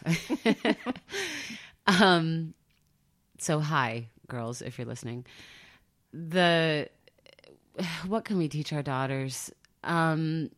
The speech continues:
I think one of the most important things to teach our kids in general,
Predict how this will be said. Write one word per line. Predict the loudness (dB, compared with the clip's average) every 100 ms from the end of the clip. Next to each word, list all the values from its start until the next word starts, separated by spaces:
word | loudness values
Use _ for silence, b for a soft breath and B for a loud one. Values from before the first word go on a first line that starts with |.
| _ -2
I | -2
think | 2 2 2 -2 -12 B B B B B _
one | 0 4 4
of | 2 0
the |
most | 0 0 -2 -4
important | -4 -4 -6 -2 -4 -4
things | -6 -4 -4 -6
to | -10 -10
teach | -8 -6 -6 -8 -10 -10
our | -10 -10
kids | -10 -6 -4 -4 -8 -12 -10
in | -10
general, | -8 -8 -8 -8 -8 -10